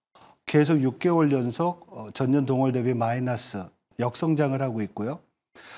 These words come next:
우리 한국 경제의 어떤 현 상황을 나타내주는 동행지수 순환 변동치를 보면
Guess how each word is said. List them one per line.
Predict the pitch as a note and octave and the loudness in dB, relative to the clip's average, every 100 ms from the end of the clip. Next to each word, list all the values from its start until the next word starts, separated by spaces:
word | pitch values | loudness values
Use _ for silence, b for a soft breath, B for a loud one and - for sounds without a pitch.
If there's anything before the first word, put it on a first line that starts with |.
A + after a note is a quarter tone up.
| B B | B B
우리 | C3+ D3 | 2 2
한국 | D3 F3+ F#3 | 2 0 -2
경제의 | F3+ E3+ D#3+ D3+ D#3 | 0 0 2 4 4
어떤 | C#3+ - D3+ C#3+ | 2 0 -2 -2
현 | - - F3 | -4 -4 -4
상황을 | F3 F#3 F3+ E3+ | -2 0 2 2
나타내주는 | D3+ G#2+ - C#3+ C#3 B2 D3+ E3 | 0 0 -4 -2 -2 -2 -4 -4
동행지수 | - C3+ E3+ E3+ D#3 E3 | -2 0 2 0 -4 -6
순환 | D#3+ F#3+ F#3 | -6 -4 -2
변동치를 | F3 D#3+ C#3 C3 C3+ B2 | -2 -2 -2 -4 -6 -6
보면 | G#2 A2 C#3+ F#3+ G3 | -6 -4 -4 -4 -8